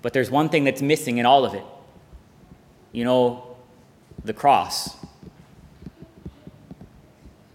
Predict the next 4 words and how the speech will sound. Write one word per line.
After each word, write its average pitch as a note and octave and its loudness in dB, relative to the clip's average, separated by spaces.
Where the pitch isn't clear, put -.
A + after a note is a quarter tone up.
You A2 -6
know, G#2+ -2
the G2+ -8
gospel. B2 4